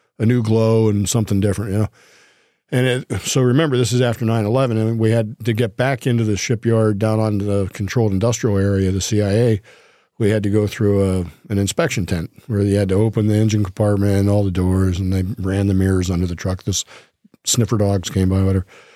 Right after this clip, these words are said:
And one of the security guards, who was former Navy enlisted,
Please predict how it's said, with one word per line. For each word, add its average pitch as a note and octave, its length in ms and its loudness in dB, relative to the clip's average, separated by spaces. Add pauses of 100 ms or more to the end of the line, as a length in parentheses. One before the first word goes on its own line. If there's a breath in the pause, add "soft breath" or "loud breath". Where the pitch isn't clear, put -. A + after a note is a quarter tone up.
(760 loud breath)
And A2+ 180 2
one C3 120 2
of B2 80 2
the G2+ 40 0
security F3+ 400 -2
guards, G2 360 0
who A2 80 2
was F#2+ 180 0
former G#2+ 500 -2
Navy F#2+ 300 2
enlisted, F2 580 -4